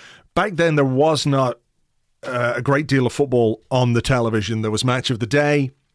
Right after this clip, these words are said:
on a Saturday night, and, you know, live football as we know it now just was not a thing. Um,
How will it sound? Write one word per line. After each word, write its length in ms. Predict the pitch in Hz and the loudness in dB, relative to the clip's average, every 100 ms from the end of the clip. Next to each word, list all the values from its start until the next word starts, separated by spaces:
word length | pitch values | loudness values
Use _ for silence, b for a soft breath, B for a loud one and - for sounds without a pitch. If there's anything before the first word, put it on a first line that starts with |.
| _ _ _ _ - - | _ _ _ _ -20 -8
on 140 | 123 123 | -4 -2
a 60 | |
Saturday 420 | - 135 127 123 | 0 0 0 -2
night, 400 | 131 165 170 - - B B B B - | 0 0 0 -4 -10 B B B B -6
and, 720 | 135 135 131 131 131 127 - - | -2 0 0 0 0 -2 -4 -6
you 100 | 151 | -2
know, 140 | 131 | 0
live 420 | 123 131 139 143 - | 0 2 2 0 -2
football 460 | - 160 131 123 | -4 0 2 2
as 140 | 123 127 | 2 2
we 100 | 127 | 2
know 180 | 127 | 2
it 100 | 127 | 2
now 180 | 127 131 | 0 0
just 200 | 123 131 | 0 -2
was 440 | 117 113 135 131 120 | -2 0 2 2 2
not 240 | 127 123 | 0 0
a 60 | 117 | -2
thing. 580 | - 220 190 113 98 - | -2 -2 0 -4 -8 -8
Um, 520 | 120 127 127 131 | -2 0 2 0